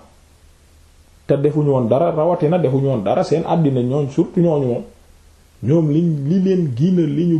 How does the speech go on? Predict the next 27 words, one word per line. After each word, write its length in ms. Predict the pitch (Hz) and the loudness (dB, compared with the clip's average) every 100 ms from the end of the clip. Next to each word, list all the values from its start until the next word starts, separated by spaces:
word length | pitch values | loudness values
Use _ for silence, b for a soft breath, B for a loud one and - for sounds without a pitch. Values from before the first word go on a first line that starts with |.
| 127 | 2
gën 180 | 165 160 | 2 0
a 40 | |
bëgg, 440 | 123 120 117 92 90 | 0 -2 -2 -6 -6
seen 300 | - 180 160 | -2 0 0
souhait 300 | - 170 151 | 0 0 0
bi 100 | 139 | 0
gën 200 | 135 185 | 0 2
a 40 | 165 | 2
rëy, 220 | 160 139 | 2 2
liñ 140 | 147 156 | 0 2
bëgg 220 | 156 139 | 2 2
ku 100 | 135 196 | 0 0
leen 160 | 151 | 0
ko 100 | 147 | -4
satisfairal, 680 | 131 131 131 - 113 101 - - - _ _ _ _ _ - _ _ _ - | -4 -2 -4 0 0 0 -4 -10 -20 _ _ _ _ _ -20 _ _ _ -4
moo 200 | 117 143 | 0 0
ñu 100 | 139 | 2
delloo 360 | 139 131 127 120 | 2 2 0 0
leen 180 | 117 | 0
àddina. 380 | 82 107 98 82 - - - _ - - - - - - - - - | -2 -4 -4 -6 -10 -20 -20 _ -20 -20 -20 -20 -20 -20 -20 -12 -2
Raddun 500 | 131 143 123 131 - | 0 0 0 0 2
ila 180 | 127 117 | 0 0
dunya 520 | 107 110 113 110 107 | 0 0 2 2 2
ma'al 300 | 107 104 101 | 0 0 -2
hayaati, 520 | - - 107 87 87 - - - | -4 -6 -4 -4 -8 -14 -20 -8
ñuy 180 | 110 110 | -2 -2
dund. 180 | 95 | -2